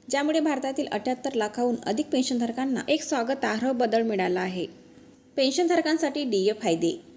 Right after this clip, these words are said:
ईपीएफओ पेन्शनधारकांना पहिल्यांदाच महागाईशी संबंधित भत्ता देखील मिळेल.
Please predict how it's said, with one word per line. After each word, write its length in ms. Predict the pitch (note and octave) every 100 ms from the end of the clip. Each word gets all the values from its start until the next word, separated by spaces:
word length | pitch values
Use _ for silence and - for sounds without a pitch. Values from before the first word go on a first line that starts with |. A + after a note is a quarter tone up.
| - -
ईपीएफओ 540 | D4+ E4 E4+ E4 E4+ E4
पेन्शनधारकांना 680 | C4 C4 C4+ C#4 C4 C4 C4+
पहिल्यांदाच 520 | B3 A3+ A#3 B3 B3+
महागाईशी 500 | A3 F#3 G#3 A3+ B3
संबंधित 500 | A3 F3+ A3 A#3 G#3 -
भत्ता 320 | G#3+ - C4
देखील 380 | B3 F#3 C4 A#3
मिळेल. 320 | F#3+ F3